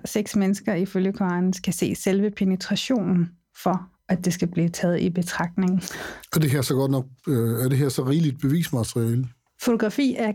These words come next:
Speaker 1: kommet faktisk ind under som et vidne i, øh, sharia-loven nu. Øh, i gamle dage vil, vil det ikke, øh, men der var jo heller ikke noget fotografi, kan man sige.
Speaker 2: Hvad har han så sagt til det her materiale, det her bevismateriale?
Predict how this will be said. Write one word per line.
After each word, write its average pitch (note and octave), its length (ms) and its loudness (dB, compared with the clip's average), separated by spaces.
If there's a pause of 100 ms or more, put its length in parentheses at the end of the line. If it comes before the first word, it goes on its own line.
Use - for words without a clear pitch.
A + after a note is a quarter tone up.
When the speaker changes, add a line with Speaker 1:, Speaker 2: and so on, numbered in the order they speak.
Speaker 1:
kommet G3+ 300 2
faktisk G#3+ 300 -2
ind G#3 260 2
under G3 200 2
som G3 360 0
et F#3 220 -2
vidne G3 480 2 (200)
i, F3+ 280 2
øh, F3 100 0
sharia-loven F3+ 640 0
nu. F3 160 0 (460)
Øh, E3+ 340 2
i - 20 0
gamle G3 320 2
dage F#3 400 0
vil, F3 420 0 (600)
vil F3+ 180 2
det F3+ 60 2
ikke, E3+ 320 0
øh, E3 240 0
men F3 200 0
der F#3 80 -2
var F3 140 -2
jo E3+ 60 0
heller F3 180 -2
ikke E3+ 120 -6
noget F3 140 -2
fotografi, F3+ 480 -2
kan F#3 100 0
man F3 160 2
sige. F#3 160 -2
Speaker 2:
Hvad E3+ 240 2
har C#3 120 2
han C3+ 160 2
så C3 120 -4
sagt - 500 -4 (100)
til D3+ 280 2 (220)
det A#2 100 4
her B2 140 2
materiale, A#2 580 2 (300)
det B2+ 80 4
her A#2+ 100 4
bevismateriale? A#2 840 0